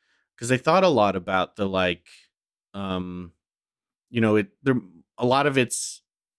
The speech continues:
in Korean, but it's not totally. Uh, and I was actually talking to a friend of mine, and they were like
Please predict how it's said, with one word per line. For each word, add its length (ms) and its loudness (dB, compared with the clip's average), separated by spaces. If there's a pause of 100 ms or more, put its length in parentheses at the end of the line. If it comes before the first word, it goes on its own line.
(180)
in 180 2
Korean, 720 -4 (360)
but 100 0
it's 180 -4
not 180 -2
totally. 720 -4 (760)
Uh, 200 -2
and 120 2
I 80 4
was 140 0
actually 260 -2
talking 340 -4
to 120 -6
a 40 -6
friend 240 -2
of 80 -2
mine, 180 -8
and 80 -10
they 60 -10
were 140 -6
like 460 -4